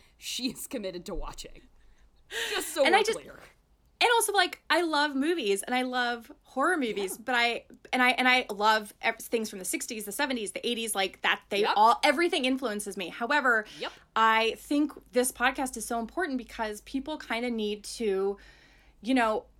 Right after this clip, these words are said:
Speaker 2: honestly, like, you look at, there, there's a whole generation after us that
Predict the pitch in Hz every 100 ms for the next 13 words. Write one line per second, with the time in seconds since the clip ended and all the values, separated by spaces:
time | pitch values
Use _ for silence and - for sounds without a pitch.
0 | _ - - - - - 254 302 370 349
1 | 311 247 240 262 220 - 294 226 _ _
2 | _ _ _ _ _ - 262 220 - 339
3 | 381 - 320 262 269 240 294 320 - -
4 | 269 359 - 214 196 - _ - 226